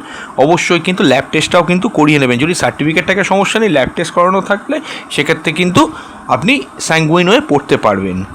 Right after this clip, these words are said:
এবং অবশ্যই কিন্তু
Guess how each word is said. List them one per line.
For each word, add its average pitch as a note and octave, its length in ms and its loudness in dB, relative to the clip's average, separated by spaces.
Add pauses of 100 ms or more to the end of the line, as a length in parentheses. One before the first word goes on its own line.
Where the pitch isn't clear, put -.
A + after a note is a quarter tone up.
(1000)
এবং A3 320 4 (420)
অবশ্যই G#3 480 4
কিন্তু G3+ 500 0